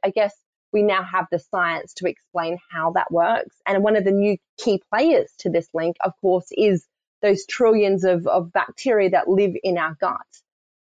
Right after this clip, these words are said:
And if we get a little bit into the science, you know, there is three main mechanisms which we think these gut bacteria can talk to our brain, 'cause obviously they're in very different parts of our body. So the first one you can think of kind of like a mobile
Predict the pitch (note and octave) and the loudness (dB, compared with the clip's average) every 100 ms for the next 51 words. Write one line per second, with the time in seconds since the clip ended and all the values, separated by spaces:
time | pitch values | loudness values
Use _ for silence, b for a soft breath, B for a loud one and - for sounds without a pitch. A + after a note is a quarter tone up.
0 | - G#3+ G#3+ G#3 - G#3+ B3 G#3 D4 - | -4 0 2 2 0 0 2 2 2 2
1 | A#3+ B3+ A#3 - G#3+ G3+ F#3+ - F#3 F#3 | 2 4 4 2 0 0 -2 0 0 2
2 | F3 - _ _ - G#3 F3 - F#3+ G#3+ | -2 -6 _ _ 0 2 2 2 4 6
3 | A3 G3+ E3+ - _ _ _ _ _ _ | 6 4 0 -16 _ _ _ _ _ _
4 | _ - B3+ D4 C4+ A3 G3+ F#3 F3+ F3+ | _ -6 0 2 2 2 2 0 -2 -2
5 | E3 E3+ E3+ F3+ - - F3 F#3+ E3 - | -2 -2 -4 -4 -4 -10 -6 -4 -2 0
6 | E3+ E3 E3 F3 - - - F#4 E4 G#3+ | -2 -2 -4 -2 -2 -4 -2 0 4 2
7 | G#3 A3+ - G#3 - - F3+ F3 F3 D#3+ | 0 -2 -2 -2 -2 0 0 2 -2 -2
8 | E3 G#3 A3 A3 A3 A3 G3+ F3+ F3+ F3+ | -4 -2 0 2 0 0 2 2 2 2
9 | F3+ F3 F3 F3 - F3 - E3+ D#3+ D3+ | 2 2 -4 -8 -6 -6 -6 -4 -4 -2
10 | - - - F3+ _ _ _ C4 B3+ E4+ | -4 -4 -8 -10 _ _ _ 0 2 4
11 | D#4+ C#4+ A3+ A3 A3 G3+ - G3 G3 G3 | 2 2 2 2 0 -2 0 -2 0 0
12 | F3+ - F#3 F3 F3+ F3 E3+ E3 E3 | 0 -2 -2 0 0 2 4 2 0